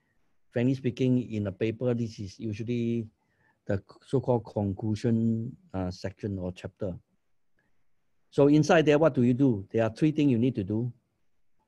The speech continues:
Uh, don't write it too long, and usually maybe a couple of pages.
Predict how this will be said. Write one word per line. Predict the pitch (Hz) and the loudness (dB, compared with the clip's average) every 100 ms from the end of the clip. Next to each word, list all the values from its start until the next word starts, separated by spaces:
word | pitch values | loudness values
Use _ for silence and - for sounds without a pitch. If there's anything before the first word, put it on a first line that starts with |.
| _ | _
Uh, | - 113 113 113 113 - 113 | -4 0 2 0 -4 -10 0
don't | 123 151 | 4 4
write | 156 139 | 4 4
it | 131 | 2
too | - 127 | 0 2
long, | 123 107 127 147 | 2 2 0 -4
and | 117 117 | -2 0
usually | 120 127 131 131 127 139 - _ _ _ _ _ _ _ - | 0 0 0 2 0 -2 -10 _ _ _ _ _ _ _ -6
maybe | 107 107 107 | -2 0 -2
a | |
couple | 117 110 113 | -4 -4 -4
of | 104 104 | -2 -4
pages. | 101 110 110 - | -4 -6 -10 -14